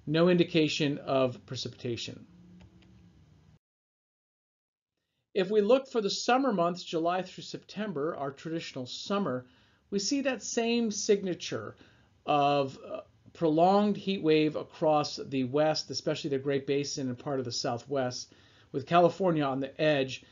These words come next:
And that will also be a factor in our monsoon, with potentially below normal or drier than normal conditions in our monsoon. That's not good for what we showed earlier with Lake Powell and Lake Mead,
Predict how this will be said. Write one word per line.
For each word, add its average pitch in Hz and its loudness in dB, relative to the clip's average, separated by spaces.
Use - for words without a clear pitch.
And 170 4
that 220 8
will 208 12
also 208 6
be 185 2
a 170 4
factor 175 0
in 151 -2
our 135 -2
monsoon, 151 0
with 143 -4
potentially 170 -2
below 156 2
normal 156 0
or 143 -2
drier 180 4
than 147 0
normal 147 -4
conditions 139 -8
in 127 -6
our 127 -6
monsoon. 123 -4
That's 160 2
not 202 2
good 160 4
for 151 4
what 151 2
we 143 -2
showed 151 4
earlier 156 6
with 135 0
Lake 143 0
Powell 156 2
and 131 -2
Lake 139 -2
Mead, 143 0